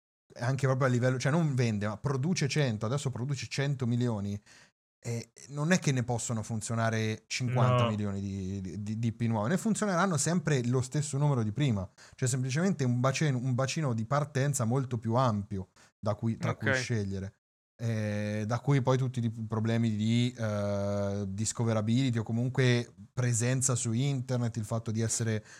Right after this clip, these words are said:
Speaker 1: notati e quindi poi prodotti, eccetera, eccetera. Però il fatto è che abbiamo più volte dimostrato che non abbiamo bisogno di avere il nome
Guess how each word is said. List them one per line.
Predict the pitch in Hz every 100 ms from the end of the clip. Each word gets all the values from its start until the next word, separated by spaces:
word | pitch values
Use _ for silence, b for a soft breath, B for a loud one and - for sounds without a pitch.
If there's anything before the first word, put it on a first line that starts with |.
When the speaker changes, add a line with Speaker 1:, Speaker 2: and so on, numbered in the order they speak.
| B
Speaker 1:
notati | 110 113 104 120 135 135 127 123
e |
quindi | 120 117 113
poi | 113
prodotti, | 110 104 117 110 110
eccetera, | - 101 104
eccetera. | 101 107 95 90 - B B B B
Però | - 151 247 - - _ _ _ _ -
il | 120
fatto | 202 202 151
è | 127
che | - 147 123 - _ -
abbiamo | 123 170 226 151
più | 147
volte | 160 226 123
dimostrato | 123 135 139 165 147 127
che | 151
non | 175 208
abbiamo | 202 151 208 151
bisogno | 117 120 117 117 113 110 110 107 107 101 -
di | 113 107 104 104 104 107 _
avere | - 104 107 107 104 101 - _
il | 120 120
nome | 127 131 139 139 135 131 131 131